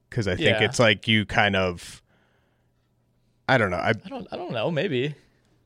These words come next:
Speaker 2: I don't see how it'd be all that much different than the skills challenge or even the dunk contest. I mean,
Speaker 1: Well,
Speaker 2: like
Speaker 1: the skills challenge, you know, it's like this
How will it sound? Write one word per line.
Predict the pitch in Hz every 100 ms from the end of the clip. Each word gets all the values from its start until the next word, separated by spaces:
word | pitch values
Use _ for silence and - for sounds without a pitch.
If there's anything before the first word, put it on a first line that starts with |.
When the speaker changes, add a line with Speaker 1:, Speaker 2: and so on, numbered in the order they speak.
| _ -
Speaker 2:
I |
don't | 151 165
see | 160
how | 139 135
it'd | 131
be | 123 120 107 98 - -
all | 120
that | 120 120
much | 113
different | - 117 117
than | 110 107 104
the | 98
skills | - 117 120
challenge | - 95 98 110
or | 107
even | 110 107
the | 98
dunk | 98 120
contest. | 110 104 101 117 -
I | -
mean, |
Speaker 1:
Well, | 135
Speaker 2:
like | 139
Speaker 1:
the | 139
skills | - 170 175
challenge, | - 160 139 123 -
you | 123 117
know, | 110 110 113
it's | 110 - -
like | 104 -
this | 98 -